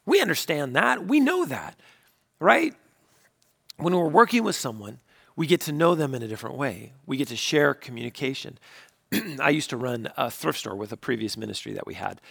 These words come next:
and I got to know people so well when I was in the back just sorting through other people's junk, right? And it was gross, some of it, and sometimes we find something pretty cool.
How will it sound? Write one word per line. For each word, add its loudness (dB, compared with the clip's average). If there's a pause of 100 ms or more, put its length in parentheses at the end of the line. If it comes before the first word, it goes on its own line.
(260)
and -4 (200)
I 6
got 4
to -8
know 0
people -8
so 0
well 4
when -6
I -4
was -4
in -6
the 2
back 2
just -6
sorting -4
through -8
other -6
people's -10
junk, -18 (600)
right? -4 (300)
And 2
it 4
was -4
gross, 0
some -2
of -4
it, -2
and -12
sometimes -4
we -4
find -4
something -6
pretty -8
cool. -4